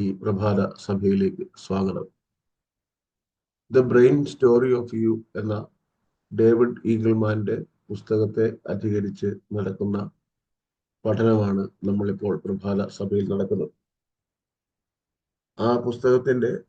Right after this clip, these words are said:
ഒന്നാമത്തെ അധ്യായം Who Am I? ആരാണ് ഞാൻ എന്ന അധ്യായം നമ്മൾ ഇന്നലെ കൊണ്ട് അവസാനിപ്പിച്ചു. ഇനി What is Reality?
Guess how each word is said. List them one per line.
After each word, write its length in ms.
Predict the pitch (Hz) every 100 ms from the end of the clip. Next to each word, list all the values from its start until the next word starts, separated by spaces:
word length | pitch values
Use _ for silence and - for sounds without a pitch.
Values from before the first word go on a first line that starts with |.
| _ _ -
ഒന്നാമത്തെ 640 | 107 110 113 120 117 127 120 - _ _ -
അധ്യായം 520 | 98 101 98 95 90 _ _ _ _ _ _ _ _ _ _ _ _ _ -
Who 140 | 135 127
Am 160 | 120 117
I? 140 | 104 98 - _ _ _ _ _ -
ആരാണ് 520 | 92 107 113 107 104 98 _ -
ഞാൻ 220 | 101 98 98 _ _ _ _ _ _ _ _ _ -
എന്ന 200 | 98 101 101 -
അധ്യായം 540 | 95 98 101 101 101 113 - _ _
നമ്മൾ 220 | 104 101 101
ഇന്നലെ 240 | 101 104 101
കൊണ്ട് 220 | 101 98
അവസാനിപ്പിച്ചു. 680 | 90 95 95 95 98 - - _ _ _ _ _ _ _ -
ഇനി 100 | 120 117
What 240 | 117 120 139
is 80 | 135 - _ -
Reality? 540 | 113 117 120 113 95